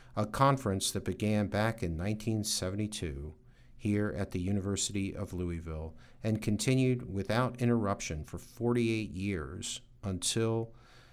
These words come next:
the cancellation of the twenty twenty-one conference due to the covid pandemic. I'm your host, Matthew Biberman, and I decided to start this podcast after I was tapped to be the conference's new director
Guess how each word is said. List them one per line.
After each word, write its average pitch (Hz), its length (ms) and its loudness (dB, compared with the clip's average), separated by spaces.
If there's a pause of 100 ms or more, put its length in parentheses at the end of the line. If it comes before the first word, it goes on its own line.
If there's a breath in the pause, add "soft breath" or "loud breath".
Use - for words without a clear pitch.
the - 80 -8
cancellation 101 800 0
of 87 80 -2
the 80 80 -4
twenty 110 320 0
twenty-one 101 560 0
conference 85 720 -4 (460 soft breath)
due 107 160 4
to 104 100 4
the 98 120 0
covid 90 520 -4
pandemic. 82 840 -4 (680 soft breath)
I'm 143 220 8
your 151 120 10
host, 120 500 4 (180)
Matthew 104 400 4
Biberman, 82 560 0 (420 loud breath)
and 107 120 4
I 107 80 6
decided 160 560 4 (380)
to - 100 -2
start 156 280 6
this - 160 0
podcast 90 800 -2
after 120 340 4
I 123 120 6
was 117 240 2
tapped 98 480 -2
to - 40 -14
be 104 140 0
the 98 80 0
conference's 104 720 -2
new 107 180 2
director 80 600 -2